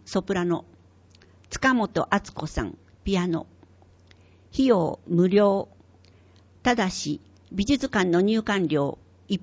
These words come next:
般五百円、大学生、高校生三百円が別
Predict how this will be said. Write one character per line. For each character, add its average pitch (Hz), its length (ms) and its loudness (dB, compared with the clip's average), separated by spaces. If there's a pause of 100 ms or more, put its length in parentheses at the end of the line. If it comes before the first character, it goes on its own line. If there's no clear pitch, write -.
(180)
般 220 280 -2
五 196 120 0
百 208 360 -2
円、 135 200 -4 (520)
大 226 260 0
学 214 220 -2
生、 139 400 -4 (120)
高 220 240 2
校 220 240 -2
生 - 380 -6
三 220 240 -2
百 214 260 -2
円 147 220 0
が 156 180 -4 (280)
別 196 200 0